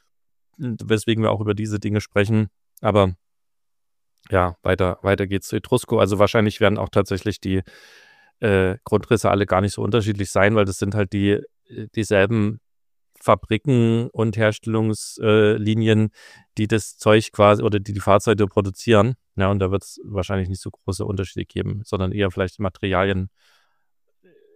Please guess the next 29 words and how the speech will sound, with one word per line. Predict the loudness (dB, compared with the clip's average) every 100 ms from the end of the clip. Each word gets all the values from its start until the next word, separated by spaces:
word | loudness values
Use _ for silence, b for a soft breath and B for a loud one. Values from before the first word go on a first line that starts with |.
| _ _ _ _ _
vielleicht | -4 -2 -2 -2
Verarbeitung. | -2 0 0 -2 -6 -4
Wir | -4
werden | -4 -6
sehen. | -8 -12 -8
So. | -8 -8 -14 _ b b b b b _ -2
Etrusco | 0 2 4 4
bringt | 4 2 0
zwei | 2 6 6 6
Alkovenmodelle, | 2 2 2 4 2 2 2 4 2 -2 -6
den, | -4 -2 -4
äh, | -4 -2 -2
A | 0 2 2
sechs | 0 -4 -6
Punkt | -8 -4
neun | -4 -4 -4
D | -6
B | -4 -2 -2 -2
mit | -6 -8
einem | -10
Querbett | 0 2 4 2 0
und | -4 -4
den | -4 -6
sechs | -4 -8 -6
Punkt | -10 -8
neun | -6 -6 -10
S | -4 -4 -2
B | -2 0 -2 -6
mit, | -8 -8